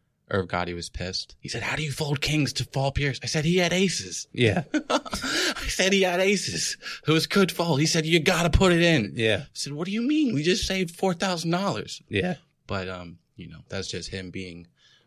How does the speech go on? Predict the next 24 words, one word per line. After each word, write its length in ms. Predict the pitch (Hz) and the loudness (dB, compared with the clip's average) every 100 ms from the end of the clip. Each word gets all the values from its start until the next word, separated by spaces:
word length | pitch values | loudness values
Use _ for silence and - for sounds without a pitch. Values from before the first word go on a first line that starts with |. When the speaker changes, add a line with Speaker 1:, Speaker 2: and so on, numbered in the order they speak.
| - | 0
Speaker 1:
Irv. 460 | 131 123 95 - _ - | 4 4 2 -6 _ -8
And, 300 | 101 101 101 | -6 -4 -2
um, 520 | 98 98 98 92 98 _ _ _ _ - - - - - | 0 -2 -4 -8 -12 _ _ _ _ -20 -20 -20 -20 -10
who 80 | - | -8
else? 180 | - - | -6 -8
What 120 | - | -8
other 100 | 104 | -8
big 240 | - - | -10 -16
names 240 | 98 101 - | -14 -14 -14
have 120 | 139 | -16
I 40 | 151 | -18
played 200 | - - | -18 -18
with? 180 | 123 - _ _ _ _ - | -18 -20 _ _ _ _ -16
Some 220 | - 175 | -6 -6
artists. 580 | - 98 101 104 - - | -2 -2 0 -4 -6 -8
Some, 180 | - 110 - - | -6 -8 -10 -12
um, 160 | 107 104 | -10 -10
who 180 | 110 160 | -10 -10
did 100 | 170 | -10
I 40 | |
play 200 | 165 151 | -14 -14
with 160 | 139 - | -14 -14
last 460 | - - - - | -16 -16 -18 -20
year? 240 | - - | -20 -20